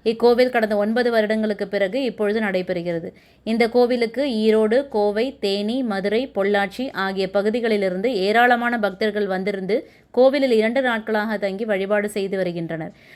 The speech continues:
விழாவின் தொடக்க நாளில் மாத்தினிப்பட்டி ஓம் ஸ்ரீ கந்தன் குழுவினர் சார்பாக கும்மியாட்டம் நடைபெற்றது.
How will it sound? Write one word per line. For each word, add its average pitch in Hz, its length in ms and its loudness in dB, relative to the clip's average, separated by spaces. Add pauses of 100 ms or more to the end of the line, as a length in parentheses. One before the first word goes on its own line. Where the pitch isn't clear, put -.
(100)
விழாவின் 226 420 4
தொடக்க 220 320 0
நாளில் 220 500 0
மாத்தினிப்பட்டி 226 640 -2 (180)
ஓம் 220 300 0
ஸ்ரீ 233 200 -6 (100)
கந்தன் 214 380 0
குழுவினர் 196 500 -2
சார்பாக 190 560 0
கும்மியாட்டம் 226 580 0
நடைபெற்றது. 175 540 -4